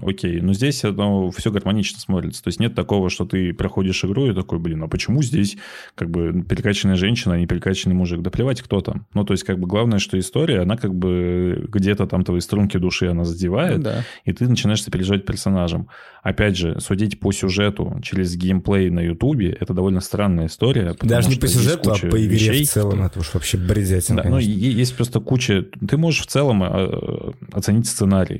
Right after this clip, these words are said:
Speaker 1: То есть ты к-, вот как прочитал сценарий, такой: «Ну, он говно», например, там, или «Он классный». Но игра — это многопо-, ну, как бы там очень много комплексных историй. То есть ты из-за того, что ты играешь, и у тебя есть вовлеченность к этому персонажу, ты ему начинаешь сопереживать больше, и для тебя эти сценарные, как бы,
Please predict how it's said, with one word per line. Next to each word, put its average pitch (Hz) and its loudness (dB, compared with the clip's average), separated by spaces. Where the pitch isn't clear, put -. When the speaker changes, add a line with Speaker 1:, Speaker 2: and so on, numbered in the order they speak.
Speaker 1:
То - -2
есть 95 0
ты 101 4
к-, - -6
вот 95 0
как 98 -2
прочитал 143 0
сценарий, 90 0
такой: - -4
«Ну, 139 2
он 117 2
говно», 82 0
например, 87 -4
там, 87 -4
или 90 2
«Он 120 4
классный». - -2
Но 101 2
игра — 117 2
это 95 0
многопо-, 92 2
ну, 104 0
как 87 -6
бы 85 -8
там 95 0
очень 120 2
много 95 2
комплексных 98 0
историй. 90 -4
То - -4
есть - -6
ты 104 2
из-за 98 0
того, 101 0
что - -2
ты 98 0
играешь, 95 2
и 98 0
у 90 0
тебя 90 -2
есть 90 -2
вовлеченность 92 0
к - -2
этому 92 0
персонажу, 90 0
ты 92 -2
ему 90 0
начинаешь 90 0
сопереживать 90 -2
больше, 90 -2
и 90 0
для 85 -2
тебя 92 0
эти 90 -2
сценарные, 92 2
как 90 -6
бы, 92 -6